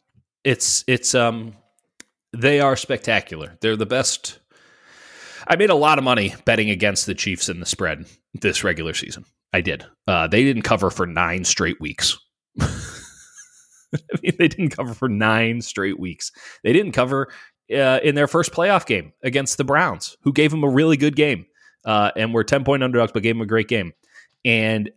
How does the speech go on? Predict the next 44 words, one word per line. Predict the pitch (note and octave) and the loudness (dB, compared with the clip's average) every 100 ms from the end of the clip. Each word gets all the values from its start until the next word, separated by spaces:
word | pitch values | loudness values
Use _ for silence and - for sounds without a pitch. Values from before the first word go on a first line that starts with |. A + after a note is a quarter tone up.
| _ | _
I | G#2+ A2+ A2+ G#2+ | 0 2 0 0
was | A#2 A2+ | -2 0
going | B2+ B2+ C#3+ | 2 2 -2
through | - C#3 C3+ C3+ A#2 | -2 -2 0 0 0
on, | G#2+ G#2 | 0 2
on, | G#2 G#2 G2+ - _ | 0 -2 -6 -10 _
you | A2 | -8
know, | F#2 | -4
analyzing | A2 A#2 A#2 A#2 G#2+ A2+ A2 | 0 0 0 0 0 -2 -2
what, | A2 A2 | -4 -2
what | A2+ A2+ | -2 -2
needed | A2 G2+ | -4 -2
to | |
go | A2 G#2+ | 2 4
into | A2 G#2 G2 | 4 2 0
it. | - _ _ _ _ A#2 | -2 _ _ _ _ 0
And | G#2+ G2+ G2 G2 - | 2 4 0 -4 -4
I | F#2+ A#2+ | -2 0
spent, | - B2 G#2 - - _ | 0 0 0 -4 -10 _
I | G2+ | -2
spent | - A2 F#2 - | 0 0 0 -4
a | |
good | E2+ F#2 - | -2 -2 0
four | - G#2+ | 2 2
or | |
five | G#2 G2+ G2 | 4 2 4
hours | F2 E2+ - G1+ - - _ _ _ - | 2 0 -2 -8 -10 -14 _ _ _ -4
on | F2+ | -2
the | E2+ | -2
Tampa | - G2+ F#2+ | -2 -2 -2
Bay | F2 | -4
Green | D#2 E2 D2+ | -4 -6 -6
Bay | - - | -8 -10
game. | - - _ _ _ _ - | -14 -20 _ _ _ _ -2
And | F#2+ F2+ E2+ E2+ - | 2 2 0 -4 -2
everything | A#2+ G#2+ A2+ B2 | 0 2 0 0
that | G#2+ | 0
I | |
said | G2+ A2 G2 | 2 0 0
would, | G2 G#2 - _ - | -4 -6 -10 _ -2
would | G2+ | 2
happen | G#2 G2 G#2+ | 2 2 0
did | F#2+ G2 | 2 2
happen. | A2 A#2+ - | 2 2 -2